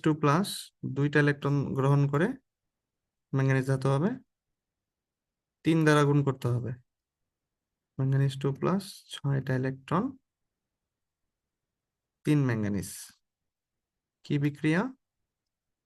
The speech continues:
বিজারণ অর্ধ বিক্রিয়া।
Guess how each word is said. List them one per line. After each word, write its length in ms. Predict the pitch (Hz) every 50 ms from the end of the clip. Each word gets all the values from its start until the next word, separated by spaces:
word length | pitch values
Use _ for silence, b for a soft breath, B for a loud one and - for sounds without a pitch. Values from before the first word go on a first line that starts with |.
| _ _ _ _ _ _ _ _ _ _ _ _ _ - 147 139 135 135 - _
বিজারণ 540 | 143 147 139 139 147 147 143 139 147 151 180 220 220 - _ _ _ _ _ _ _ _ _ _ _ _ _ _ _ _ _ _ _ _ _ _ _ _ _ _ _ _ _ _ _ _ _ _ _ _ _ _ _ _ - 143
অর্ধ 200 | 139 143 143 143 143 143 165 208 220 208 _ _ _ _ _ _ _ _ _ _ _ _ _ _ _ _ _ _ _ _ _ _ _ _ _ _ _
বিক্রিয়া। 320 | - 131 - - 120 -